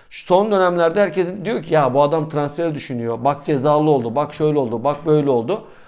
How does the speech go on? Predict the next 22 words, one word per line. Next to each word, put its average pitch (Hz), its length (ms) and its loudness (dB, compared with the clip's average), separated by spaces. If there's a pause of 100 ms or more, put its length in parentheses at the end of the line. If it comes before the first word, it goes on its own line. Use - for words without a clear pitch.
(160)
Abi 156 280 0
top - 220 -6
Eren'de. 117 440 -2 (600)
Ben 202 160 0
size 156 200 -4
söyleyeyim. 127 480 -2
Bu 185 400 -2
durumdan 156 360 0
artı, 160 360 -2 (240)
artıya 151 400 0
geçer. 156 400 -2 (420)
Sezon 160 340 2
sonunda 160 280 0
müthiş 156 420 -4
bir 156 140 -4
transfer 139 400 -4
yapar. 135 400 -2
Kimse, 156 520 -4 (540)
kimse 160 320 0
merak 147 340 0
etmesin. 139 460 -6
Hani, 156 300 0